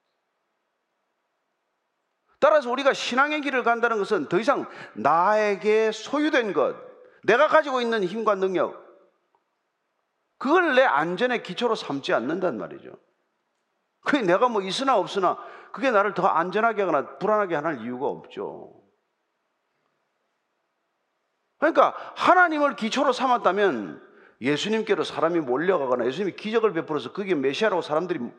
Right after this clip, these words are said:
뭐 이런저런 말을 하고 다니거나 그게 하나도 나에게 시기심을 불러일으키거나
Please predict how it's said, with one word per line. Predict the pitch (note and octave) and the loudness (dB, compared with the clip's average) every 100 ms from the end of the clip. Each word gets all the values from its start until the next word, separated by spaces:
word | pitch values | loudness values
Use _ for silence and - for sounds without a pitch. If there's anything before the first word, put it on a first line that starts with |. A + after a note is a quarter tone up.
| _ _ - | _ _ -4
뭐 | C#3 A#2 - - - | -2 -2 -4 -16 -4
이런저런 | F3 G#3 G#3 D3 | -2 2 2 4
말을 | B2+ D3 F#3 | 4 4 0
하고 | G3+ | 0
다니거나 | E3+ D#3+ A2 F#2 - - | 0 0 -4 -8 -16 -12
그게 | B3+ D4+ | -2 2
하나도 | C4 - D4 C4+ G3+ | 2 2 0 0 0
나에게 | G#3+ A#3 F#3+ D3+ - - | 2 2 0 -2 -4 -14
시기심을 | - - B3+ C4 A#3 D4 A#3 | -10 -8 -4 -4 -2 -2 -2
불러일으키거나 | G3 F#3+ D#3+ D#3 C#3 G#2+ B1+ G1+ | 0 0 0 -2 -4 -4 -6 -12